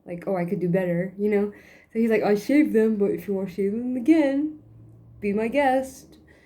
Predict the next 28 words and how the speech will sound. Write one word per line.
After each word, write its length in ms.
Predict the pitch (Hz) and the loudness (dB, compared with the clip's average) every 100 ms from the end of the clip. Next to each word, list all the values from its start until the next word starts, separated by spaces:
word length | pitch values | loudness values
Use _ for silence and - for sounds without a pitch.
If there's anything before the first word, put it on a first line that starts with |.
| _ _ _ _ | _ _ _ _
You 80 | 220 | -2
know, 140 | 220 | 0
so 120 | 220 226 | 0 2
that 160 | 214 | 2
didn't 160 | - 208 | 0 -2
really 220 | 214 208 | 0 0
feel 200 | 208 196 | 0 -4
so 160 | 196 180 | -4 -6
good, 500 | 175 180 190 208 208 - | -2 -2 -2 -6 -10 -10
you 120 | 220 | -4
know? 280 | 208 220 220 _ _ _ _ _ _ _ | -2 -2 -4 _ _ _ _ _ _ _
And 100 | 220 | -2
I'm 100 | 254 | 0
sensitive, 760 | 277 294 233 208 190 185 190 196 | 4 2 2 -4 -2 -4 -6 -8
you 100 | 214 | -6
know? 180 | 214 214 | -4 -6
So, 240 | 214 226 | -6 -4
like, 260 | 214 214 208 | -2 0 -2
those 220 | 220 - | -2 -4
kind 260 | - 240 220 | -6 -2 2
of 200 | 208 196 - _ - | 0 0 -10 _ -12
comments 380 | 220 202 190 196 | -6 -4 -4 -6
make 180 | 185 | -8
me 120 | 196 190 | -8 -6
kind 220 | 196 190 | -4 -4
of 280 | 185 180 175 | -6 -8 -8
feel 180 | 190 | -6
icky. 440 | 175 196 233 240 | -6 -6 -8 -10